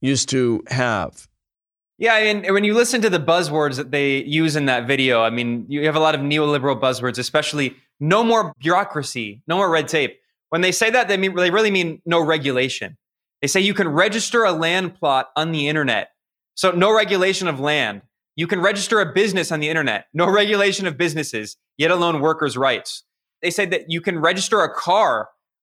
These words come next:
Speaker 2: Well, if that car is broken and has, you know, it has issues that affect public health, well, we don't care.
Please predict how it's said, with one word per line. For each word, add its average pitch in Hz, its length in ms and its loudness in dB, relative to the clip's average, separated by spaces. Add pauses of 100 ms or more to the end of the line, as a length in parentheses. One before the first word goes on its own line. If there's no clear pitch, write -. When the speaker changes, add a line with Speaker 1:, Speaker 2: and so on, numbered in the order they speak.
(100)
Speaker 2:
Well, 175 180 2
if 160 160 -2
that 175 160 0
car 233 240 2
is 202 120 0
broken 196 500 0
and 160 120 -4
has, 165 440 -4
you 165 80 -6
know, 151 260 0 (240)
it 147 60 -2
has 147 120 0
issues 190 360 -2
that 160 160 0 (200)
affect 170 400 0
public 185 320 0
health, 165 400 0
well, 143 460 0 (320)
we 190 80 -2
don't 151 160 -2
care. 127 420 -2